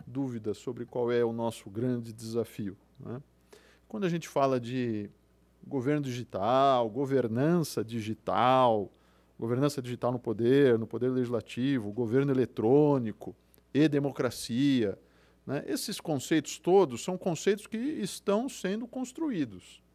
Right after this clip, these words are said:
Estão sendo construídos, né? Eu não vim aqui pra apresentar nenhuma, nenhuma definição definitiva, nenhum conceito que eu pretendesse impor a ninguém. O que me parece é que eles precisam ser construídos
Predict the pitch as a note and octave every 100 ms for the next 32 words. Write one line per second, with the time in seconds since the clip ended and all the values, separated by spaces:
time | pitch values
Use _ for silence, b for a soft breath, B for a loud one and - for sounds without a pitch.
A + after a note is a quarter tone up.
0 | _ _ - G3+ D4 C#4+ F4 - A#3 G#2+
1 | - - _ B2 E3+ D#3+ D3 D3 - -
2 | F#3+ E3+ C#3 D3+ C#3+ C#3 F#3 F3 C3 b
3 | b b b b - B2 D#3 E3+ C3+ C3
4 | - C#3 A#2+ D3 C#3 B2+ - A2 - E3
5 | F#3+ D#3+ A#2+ C3+ D3+ - C3+ A2 C3+ C#3+
6 | - - _ _ _ _ C3+ B2+ B2 A2+
7 | - A#2+ A#2+ B2 G#2+ A#2+ - C#3 A#2 B2
8 | C3+ E3+ E3+ A#2 F#2+ - b b b b
9 | b b _ - - B3 G#3+ - C#3 D#3
10 | G#3+ - D3+ - E3 D3+ - - F3 F#3
11 | - D3+ - D3+ - C3 E3+ F#3 A#2 F2+
12 | -